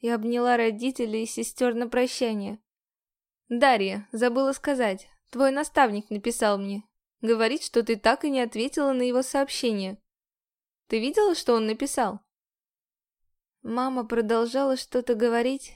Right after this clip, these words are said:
а я лишь понимала, что надо старательно растягивать губы в улыбке и кивать.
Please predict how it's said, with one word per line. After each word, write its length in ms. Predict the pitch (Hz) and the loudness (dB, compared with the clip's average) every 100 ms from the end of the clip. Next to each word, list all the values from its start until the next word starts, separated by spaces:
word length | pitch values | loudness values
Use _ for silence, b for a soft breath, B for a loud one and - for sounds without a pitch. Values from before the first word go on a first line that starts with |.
| _ - | _ -4
а 80 | |
я 160 | 247 247 | 2 2
лишь 200 | 247 254 | 2 -2
понимала, 680 | - 247 240 233 277 294 269 | -4 -2 -2 0 0 0 0
что 240 | - 240 | -2 -4
надо 280 | 233 269 254 | -2 -2 -2
старательно 760 | - 254 233 262 262 254 247 240 | -4 -2 0 0 -2 -6 -2 0
растягивать 760 | 247 - 254 240 233 233 208 | -2 0 0 0 -2 -2 -2
губы 340 | 214 254 240 | -4 -2 0
в 60 | 214 | 0
улыбке 560 | 214 233 302 - - 240 | -2 -2 -6 -8 -10 -8
и 40 | |
кивать. 520 | - 269 233 190 - | -4 0 0 0 -8